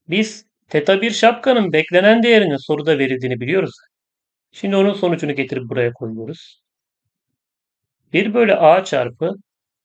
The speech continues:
A theta artı B eksi B. Buradaki B'ler birbirini götürür. Bir bölü A çarpı A çarpı theta kalır ki A'lar da birbirini götürür ve sonuç theta çıkar.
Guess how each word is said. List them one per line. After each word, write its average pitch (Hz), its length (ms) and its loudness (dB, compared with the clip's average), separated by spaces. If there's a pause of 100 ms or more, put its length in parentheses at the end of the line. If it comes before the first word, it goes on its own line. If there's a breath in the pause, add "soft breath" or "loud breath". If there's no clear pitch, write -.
(400)
A 190 400 6
theta 190 500 0
artı 131 580 -4
B 165 380 2 (460)
eksi 147 560 -4 (320)
B. 160 360 2 (840)
Buradaki 180 400 -2
B'ler 175 400 4
birbirini 135 320 -2
götürür. 120 640 -8 (680)
Bir 202 320 -2
bölü 220 200 4
A 180 340 4
çarpı 135 420 -2 (140)
A 151 320 6
çarpı 131 500 -6
theta 151 320 -4
kalır 175 340 0
ki - 180 -6
A'lar 147 460 4
da 233 100 -2
birbirini 214 320 0
götürür 208 360 -6
ve 180 100 0
sonuç 143 400 -8
theta - 260 -12
çıkar. - 540 -20